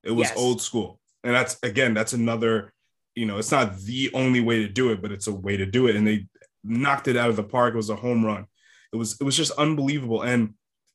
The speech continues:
Speaker 1: again, it also furthers the storyline between M J F and Wardlow. A lot of layers, and there's a lot of th-, I like this kind of stuff that we can talk about here. A lot of, like, w-, we're not, like, armchair booking, right?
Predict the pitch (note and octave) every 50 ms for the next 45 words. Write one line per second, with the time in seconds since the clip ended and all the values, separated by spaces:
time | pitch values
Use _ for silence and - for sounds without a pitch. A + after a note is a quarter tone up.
0 | _ _ _ _ - D3+ B2+ C3+ C#3 C#3 C3+ B2+ B2 B2+ C3 C#3 C3 - - B2
1 | A2+ G#2+ - C3+ B2+ B2 A#2+ B2 A#2 A2+ G#2+ A2+ G#2+ - - B2 A#2+ A#2+ A#2 A2+
2 | A2+ A2+ A2 - A2 G#2 G2 G2 G2 F#2+ G#2+ A2 A2+ A2 B2 A#2+ B2+ D#3+ G#3 A3+
3 | E3 G2 D#2 D2 - _ _ _ _ _ _ _ _ - G2+ A#2 B2+ C3+ C#3+ D3+
4 | E3+ G3 G3+ F#3 C#3+ A2+ G2+ A#2 A#2 A#2 A2 B2 C#3+ D#3+ C#3 A#2 B2 C#3 C#3+ C3+
5 | C3 B2 - - - _ B2 D#3+ E3 C#3+ D#3 G3+ C#4+ E4+ - - _ F3 D3 -
6 | - D#3 D3 C3 B2+ B2 - - - A#3+ C#4 - - D#3 D3+ D3+ D#3+ D3+ D#3+ D3
7 | - A3 C4 - C#4 G#3 F#3 D#3+ C#3+ C3 A2+ F#2+ F2 - _ _ _ _ _ _
8 | _ _ D3 D3+ _ - - C#3+ D3 D#3 E3+ G3 F#3+ F#3 F3+ E3 E3 E3+ D#3 D3
9 | B2 - _ _ _ _ _ E3 F3 E3+ E3+ F3 F#3+ G3 F#3+ G3 G3+ F3+ F3+ F3+
10 | E3+ D#3 D3+ D3 - _ - D3+ E3 E3+ F3 D#3+ - - D#3+ C#3 B2+ A2 G#2+ C3
11 | C3 - - G2+ G2+ G2 G2+ A2 A#2 A#2 A#2 -